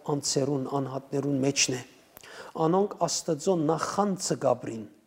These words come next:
անկարելի է, որ պայմանը իրենց հաղթե, անոնք Աստծո նախանցը ունին իրենց մեջ և գարդահայտվին աշխարհին։ Հետևաբար Աստծո ցերքը խոսքին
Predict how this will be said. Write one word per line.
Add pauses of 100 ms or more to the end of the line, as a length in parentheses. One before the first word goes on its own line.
(420)
անկարելի
է,
որ
պայմանը
իրենց
հաղթե, (500)
անոնք (300)
Աստծո (460)
նախանցը
ունին
իրենց
մեջ (320)
և
գարդահայտվին (320)
աշխարհին։ (300)
Հետևաբար (320)
Աստծո (200)
ցերքը (1080)
խոսքին